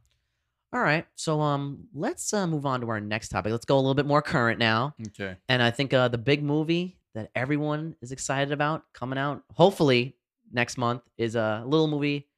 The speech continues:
Speaker 1: called Tenet,
Speaker 2: You think it's
Speaker 1: Christopher
Speaker 2: gonna
Speaker 1: Nolan.
Speaker 2: come out?
Speaker 1: Okay, so that's the question I wanna talk about. You know, the plot, we really don't know what's really going on. We'll
Speaker 2: I,
Speaker 1: t-,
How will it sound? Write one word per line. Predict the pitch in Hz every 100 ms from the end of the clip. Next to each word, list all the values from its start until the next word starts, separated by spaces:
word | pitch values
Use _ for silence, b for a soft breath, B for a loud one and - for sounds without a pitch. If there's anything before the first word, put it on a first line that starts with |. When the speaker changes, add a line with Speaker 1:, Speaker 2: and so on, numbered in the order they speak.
| _ _ -
Speaker 1:
called | 127
Tenet, | 127 160 110 90 -
Speaker 2:
You | 120 135
think | 151 165
it's | -
Speaker 1:
Christopher |
Speaker 2:
gonna | 175
Speaker 1:
Nolan. | 180
Speaker 2:
come | 180
out? | 196 214 B B
Speaker 1:
Okay, | 120 131
so | 107
that's | 131 202
the | 190
question | - 147 139
I |
wanna | 127 120
talk | 123 110
about. | 98 104
You | 117
know, | 120
the | 120
plot, | - 160 147
we | 139
really | 143
don't | 131 120
know | 120
what's | 113 123 -
really | 120
going | 110 113 110
on. | 113 107
We'll | 104 107
Speaker 2:
I, | 147 165
Speaker 1:
t-, | 143 -